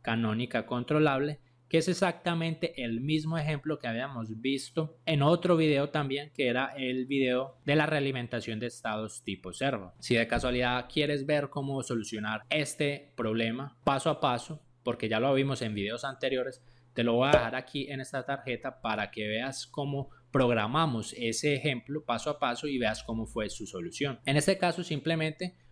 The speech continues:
como ya está programado este ejemplo y ya obtuvimos su solución, lo que vamos a hacer ahora es en la simulación vamos a adicionar un disturbio del tipo escalón. En este caso ese disturbio tendrá una magnitud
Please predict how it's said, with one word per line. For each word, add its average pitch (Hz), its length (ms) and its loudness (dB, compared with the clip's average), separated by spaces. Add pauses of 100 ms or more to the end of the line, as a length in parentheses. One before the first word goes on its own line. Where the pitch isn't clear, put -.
como 131 220 0
ya 127 180 2
está 156 360 0
programado 131 640 -2
este 139 340 -4
ejemplo 139 440 -6
y 117 160 -4
ya 107 520 -4
obtuvimos 123 560 -2
su 139 100 -4
solución, 143 540 0 (360)
lo 139 140 4
que 156 80 4
vamos 170 240 4
a 160 40 2
hacer 139 220 0
ahora 160 300 4
es - 420 -8 (220)
en 160 200 2
la 120 160 0
simulación 165 800 2
vamos 131 340 0
a 135 80 2
adicionar 135 640 0 (120)
un 135 160 4
disturbio 147 680 4
del 104 300 -4
tipo 113 280 0
escalón. 151 600 -2
En 117 100 -6
este 127 260 -8
caso 135 380 -2
ese 127 180 -2
disturbio 113 500 -6
tendrá 107 320 -6
una 123 140 -6
magnitud 120 760 -2